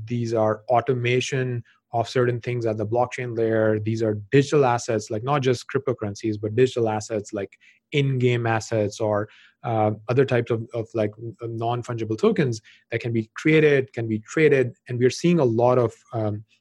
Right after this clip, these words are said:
innovation in this space. Like imagine how many exchanges there are, how many types of cryptocurrencies already get created. And these are all new features that simply didn't exist in, in Web two. So I, I, I absolutely agree with the, uh, the,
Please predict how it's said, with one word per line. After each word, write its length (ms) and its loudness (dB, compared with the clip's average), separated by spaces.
innovation 420 4
in 100 -2
this 120 -4
space. 260 -2
Like 100 -4
imagine 300 -2
how 120 0
many 200 0
exchanges 480 0
there 180 2
are, 300 0
how 140 -4
many 340 0
types 380 -2
of 240 0
cryptocurrencies 600 -2
already 300 0
get 200 -6
created. 520 2
And 100 -6
these 180 0
are 80 4
all 120 4
new 340 2
features 520 0
that 100 2
simply 340 -2
didn't 260 2
exist 420 -2
in, 200 -8
in 160 -10
Web 220 -8
two. 240 -14
So 300 -2
I, 380 0
I, 60 2
I 140 2
absolutely 360 6
agree 300 6
with 140 4
the, 180 0
uh, 100 -2
the, 380 0